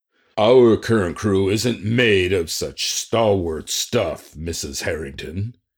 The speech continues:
Captain Clive turned away. "If they had your discipline,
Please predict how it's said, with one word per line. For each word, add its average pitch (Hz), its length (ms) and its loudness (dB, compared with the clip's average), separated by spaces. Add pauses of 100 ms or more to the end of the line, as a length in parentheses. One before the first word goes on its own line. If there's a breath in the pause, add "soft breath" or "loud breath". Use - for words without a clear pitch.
(720)
Captain 127 480 -4
Clive 95 540 0
turned 101 320 0
away. 101 560 0 (880)
"If 123 200 2
they 143 240 6
had 110 320 4
your 107 380 6
discipline, 78 840 -4